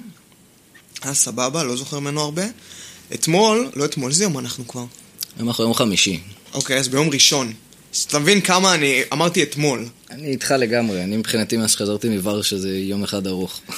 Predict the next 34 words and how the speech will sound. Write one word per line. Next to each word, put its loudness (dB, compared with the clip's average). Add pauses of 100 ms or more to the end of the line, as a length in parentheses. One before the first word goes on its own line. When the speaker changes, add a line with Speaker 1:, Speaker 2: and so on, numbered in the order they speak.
(220)
Speaker 1:
טוב, -4
סיבות 2
שונות, -2
אבל -2
<laughs> -8
אמ, -2 (640)
קיצר, 2
היה 4
מרוץ, 4
אה, 4
בקנדה 0
של -2
פורמולה -4
אחת. -10 (1500)
Speaker 2:
אוקיי, -6
בקנדה? 2 (200)
Speaker 1:
כן. -4 (120)
Speaker 2:
תמיד -2
היה -2
בקנדה -4
או -2
שזה -2
חדש? -2 (140)
Speaker 1:
אני 0
לא 4
יודע 2
כמה 0
זמן, 0
זה -4
כמה 0
שנים 0
כבר, -6
יש 2
להם 0